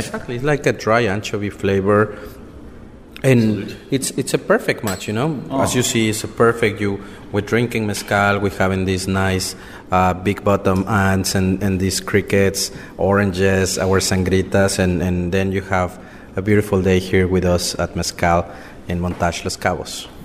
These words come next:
Speaker 2: Well, listen, Chef, before I leave you, um, we have to, uh, give, uh, props to the team behind your amazing restaurant and resort. I have to give, uh, a little love, uh, to, uh, your chef at the helm,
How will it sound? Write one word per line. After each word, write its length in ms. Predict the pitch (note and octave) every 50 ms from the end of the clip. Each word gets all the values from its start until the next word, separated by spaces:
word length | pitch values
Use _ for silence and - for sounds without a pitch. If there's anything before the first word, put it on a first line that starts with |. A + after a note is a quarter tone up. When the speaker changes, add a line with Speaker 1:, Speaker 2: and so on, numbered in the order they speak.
| - - - -
Speaker 2:
Well, 100 | - F#2
listen, 320 | F#2 F2 - E2 D#2+ D#2 - - - - - - - -
Chef, 520 | - - G#2 F#2+ F2+ F#2 - - - -
before 300 | - F#2 - - G2+ F#2+
I 20 | F2+
leave 240 | F2+ F#2+ G2 F#2 F#2
you, 260 | F2+ E2+ E2+ F2 F2+ - - - - - - - - - -
um, 460 | E2 E2+ F2 E2+ E2+ E2+ E2 - - - - -
we 100 | F2+ F2+
have 160 | F#2+ F#2+ F#2+
to, 360 | - F2+ F2 F2 F2 F2 E2+ E2+
uh, 200 | E2 D#2+ D#2 - - -
give, 420 | - - F2 F2 E2 - - - -
uh, 280 | D#2 D2+ D2+ D2 D2
props 420 | - - - F#2 E2 D#2+ - - -
to 100 | - -
the 100 | D2 D2+
team 420 | - - - F2+ F2+ F#2+ G2 G2 F#2
behind 560 | F#2+ E2+ D#2+ F2+ F2+ F2+ F#2 F#2+ G2 F#2+ F#2 - - - - - - - -
your 140 | - F2+ E2+
amazing 400 | E2 E2 E2+ F2 D#2+ E2 D#2+ D2+
restaurant 460 | D#2+ F2+ F2 - - F2 E2 E2 D#2
and 100 | E2+ D#2
resort. 480 | D#2 D2+ D2 D#2 F2 F2 F2+ F#2+ - - - - - - - - - - -
I 60 | E2
have 200 | D#2+ F2+ F#2 F#3
to 100 | - F#3+
give, 420 | F#3 - F#2+ F2+ E2+ D#2+ - - F2
uh, 400 | E2+ E2 D#2+ D#2+ D#2+ D#2+ D2+ -
a 60 | -
little 220 | F2+ E2+ E2 E2+ E2
love, 520 | E2 E2 F2 F#2 F#2+ F#2 F#2+ - - -
uh, 420 | F2 E2 E2 E2 E2 E2+ F2 F2+ - - - -
to, 380 | - G2+ F2+ F2 F2 F2 F2
uh, 260 | E2+ E2+ E2 E2 E2+ E2+
your 260 | F2+ F#2+ F#2+ G2 G2+
chef 360 | - - - F2+ F2+ F2+ - -
at 80 | -
the 100 | - E2
helm, 420 | D#2 F#2 F#2+ G2 G#2 A2+ A2+ A2